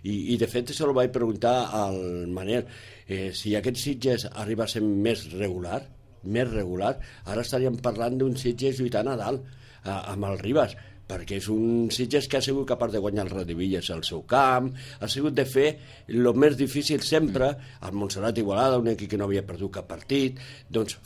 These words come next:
Speaker 1: fer lo més difícil, lo que passa que després han tingut aquelles
Speaker 2: Sí, sí.
Speaker 1: llacunes, no?
Speaker 2: Sí, sí, aquelles llacunes, eh, de concentració, de falta d'experiència, de regularitat al cap i a la fi que, bé, l'han impedit,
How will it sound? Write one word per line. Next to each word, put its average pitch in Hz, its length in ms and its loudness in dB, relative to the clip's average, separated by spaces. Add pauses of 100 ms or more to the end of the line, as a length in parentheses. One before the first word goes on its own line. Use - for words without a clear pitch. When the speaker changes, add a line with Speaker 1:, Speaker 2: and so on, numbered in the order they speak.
Speaker 1:
fer 156 160 8
lo 147 80 8
més 151 180 6
difícil, 156 380 0
lo 139 140 4
que 110 80 -4
passa 123 240 -2
que 127 100 -2
després 117 300 0
han 117 100 0
tingut 117 460 -2
aquelles 117 500 0 (1000)
Speaker 2:
Sí, 110 140 -2
sí. - 100 2
Speaker 1:
llacunes, 131 320 2
no? 120 100 0
Speaker 2:
Sí, 107 120 -4
sí, 117 80 -2
aquelles 113 280 2
llacunes, 135 720 4
eh, 113 280 4
de 113 100 4
concentració, 131 1000 6
de 139 100 4
falta 135 260 4
d'experiència, 151 720 2
de 131 140 10
regularitat 120 800 4
al 110 100 6
cap 123 160 4
i 135 60 2
a 123 40 6
la 120 60 4
fi 139 200 -2
que, 127 260 4
bé, 110 380 -2
l'han 110 520 2
impedit, 123 460 2